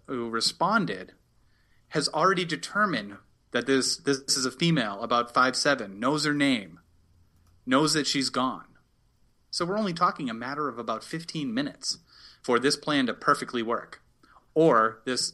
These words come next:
opportunistic killer to happen to find her. Overall, the police responded pretty quickly, and the police had to be on the lookout for a female pretty quickly of,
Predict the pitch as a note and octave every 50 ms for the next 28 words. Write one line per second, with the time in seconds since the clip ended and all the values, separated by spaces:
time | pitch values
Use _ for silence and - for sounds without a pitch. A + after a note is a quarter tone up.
0 | _ - C#3+ C3+ C3 C#3 C3 - - C3 B2 A#2 - - A#2 - - D3 C#3+ A#2+
1 | A2 A2 A2 - - - B2 - - B2 A2+ A2+ - - C3 C3 B2+ A#2+ - -
2 | - - - - - - B2+ D3 F#3+ G3+ A#2 A2 A2+ A#2 A#2+ B2+ B2 - C3+ C#3+
3 | F3 G3 - - B2+ - - F3+ F#3 F3+ D#3 A#2+ A2 - - - E3+ F3+ E3 -
4 | G3+ G#3 - - F#2+ F2+ - _ _ _ - - - - - - B2+ B2+ B2 B2
5 | A#2+ A#2+ - D#3 E3 E3+ E3 E3 E3 F3 E3+ C3+ B2 C3+ C#3 C#3 C3+ C#3 C3+ C3
6 | D3 F3 F3 B2 G#2 G#2+ - - - A#2+ A2+ - - E3 F3 D#3+ A#2+ A2+ A2+ A2
7 | A2 A2 - _ _ _ _ _ - - - - - - G#3+ A#3 A#3 A#3+ - A#3
8 | B3+ - - A#2 F#2 F2+ F2 _ _ - - A#2 G#2+